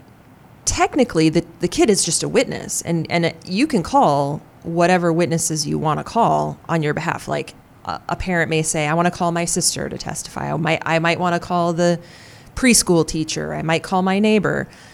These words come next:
So the, the child is considered a witness, but they're treated very differently inside the courtroom and by the judge.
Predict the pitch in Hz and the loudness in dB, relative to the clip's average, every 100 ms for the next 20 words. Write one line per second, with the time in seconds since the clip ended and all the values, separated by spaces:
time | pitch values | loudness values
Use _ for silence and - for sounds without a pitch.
0 | - - - - 196 180 175 165 180 247 | -20 -20 -4 2 4 4 2 0 -2 2
1 | 262 196 160 - 165 - 165 156 156 202 | 4 4 2 0 -2 0 0 0 0 -2
2 | - - - - - - - - - 190 | -2 -8 -6 -6 -6 -8 -12 -20 -4 0
3 | 165 - 302 214 160 151 151 165 - 165 | 2 4 4 6 2 0 0 -4 -4 -4
4 | 156 - 180 180 - 156 - - 160 151 | -4 -4 0 0 0 -2 -4 -4 -4 -2
5 | 139 127 127 113 - - - - | -4 -6 -6 -6 -8 -8 -10 -14